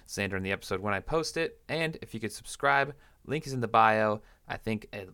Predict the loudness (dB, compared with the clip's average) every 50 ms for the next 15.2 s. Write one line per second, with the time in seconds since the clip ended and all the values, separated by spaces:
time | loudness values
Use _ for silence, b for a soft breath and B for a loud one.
0 | -18 -14 -12 -10 -6 -2 -2 -2 -2 0 -2 -4 -2 -4 -4 -8 -8 -6 -6 -6
1 | -6 -6 -6 -6 -6 -6 -6 -8 -8 -6 -4 -4 -4 -4 -6 -6 -4 0 2 2
2 | 2 2 0 -2 -2 -2 -4 -6 -8 -10 -12 -14 -10 -6 -4 -4 -4 -4 -8 -8
3 | -8 -8 -8 -6 -6 -8 -8 -8 -8 -8 -8 -6 -6 -8 -10 -10 -8 -6 -4 -4
4 | -4 -6 -8 -12 B B B B B B B B -4 -2 0 0 0 -2 -4 -6
5 | -4 -4 -4 -4 -4 -4 -2 2 2 4 4 4 2 0 b b b b b b
6 | -6 -6 -4 -6 -8 0 4 6 6 6 4 0 -2 2 2 2 2 4 2 0
7 | 2 2 2 0 2 4 6 6 6 6 4 2 0 2 4 2 2 2 2 0
8 | 4 4 6 6 6 6 6 6 6 4 2 -2 -4 -6 -2 2 4 6 6 4
9 | 4 4 6 6 6 6 4 2 2 0 -2 -2 -2 -2 -2 -2 -2 -2 -2 0
10 | 0 0 0 0 -2 -4 -2 0 0 0 -2 -4 -8 -12 -8 -4 -4 -2 0 0
11 | 0 0 0 -2 B B B B B B B B -14 -12 -10 -8 -8 -6 -6 -6
12 | -2 0 2 2 2 2 2 2 2 2 2 2 2 2 2 2 0 0 0 0
13 | 0 0 0 0 2 2 2 0 -2 -4 -2 -2 -2 -2 -2 -4 -4 -4 -6 -8
14 | -8 -6 -4 -4 -6 -6 -4 -2 0 4 6 6 6 4 2 0 -2 -2 -2 -2
15 | -4 -6 -10